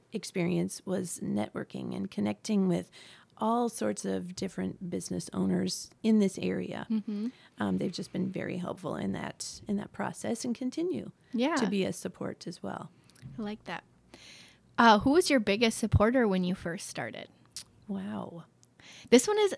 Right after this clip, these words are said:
Speaker 2: uh, surprisingly, out of all the questions, this one I think has stumped the most people.
Speaker 1: Yeah, well, and I think I've even had that question asked me before.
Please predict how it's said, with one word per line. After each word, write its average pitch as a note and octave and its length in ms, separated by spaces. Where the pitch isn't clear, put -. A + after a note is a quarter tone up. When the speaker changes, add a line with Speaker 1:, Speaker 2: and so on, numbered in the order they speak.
Speaker 2:
uh, B3 160
surprisingly, B3 960
out G3+ 140
of G#3 120
all G3 140
the B3 80
questions, G#3 580
this B3+ 220
one F4+ 100
I A#3 100
think A3+ 220
has G#3+ 120
stumped F#3+ 300
the G#3 60
most F#3 280
people. - 380
Speaker 1:
Yeah, C4 480
well, A3+ 480
and B3 140
I B3 140
think D4+ 300
I've A3+ 240
even A3+ 220
had G#3+ 180
that - 160
question A3+ 340
asked A3+ 280
me G3+ 100
before. - 400